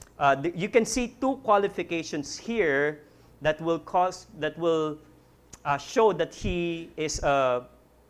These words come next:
you know, the basis of being called a favorable one. Uh, I will share the other one later, but one is actually,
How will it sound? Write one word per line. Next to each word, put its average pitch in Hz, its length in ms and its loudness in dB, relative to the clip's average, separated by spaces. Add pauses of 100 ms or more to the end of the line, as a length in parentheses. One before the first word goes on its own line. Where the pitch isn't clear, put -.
(100)
you 147 60 -10
know, 143 100 2
the 139 120 0
basis 175 680 -2
of 143 340 4 (140)
being 156 240 -2
called 143 460 0 (420)
a 131 120 0
favorable 147 840 2
one. 110 340 -2 (680)
Uh, 156 240 6
I 151 100 6
will 170 120 4
share 185 260 6
the 160 140 4
other 165 260 6
one 160 240 4
later, 165 300 2
but 147 300 0
one 190 500 2
is - 260 -6 (140)
actually, 160 680 -4